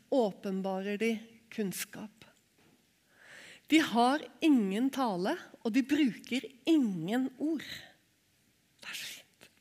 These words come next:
Ingen lyd blir hørt fra dem. Likevel når deres stemme ut over hele jorden.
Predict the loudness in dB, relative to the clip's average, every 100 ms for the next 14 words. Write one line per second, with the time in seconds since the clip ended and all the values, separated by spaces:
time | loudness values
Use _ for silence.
0 | _ _ _ _ _ _ _ _ _ _
1 | _ _ 6 8 10 8 4 0 0 0
2 | 0 0 -2 -2 -8 -10 -20 _ -6 -2
3 | 0 -2 -4 -6 -8 -6 -4 -4 -6 -14
4 | _ _ _ _ _ _ _ _ _ _
5 | -18 -18 0 4 6 4 2 -2 -2 2
6 | 4 6 4 2 -2 -4 -6 -12 -2 0
7 | 0 -2 -6 -6 -8 -6 -6 -4 -2 0
8 | 0 -2 -4 -6 -16 _ _ 0 0 -2
9 | -14 -20 _ -6 -4 -4 -6 -8 -12 _
10 | _ -8 -4 -2 -4 -4 -6 -6 -10 -18
11 | _ _ _ -8 -4 -4 -6 -10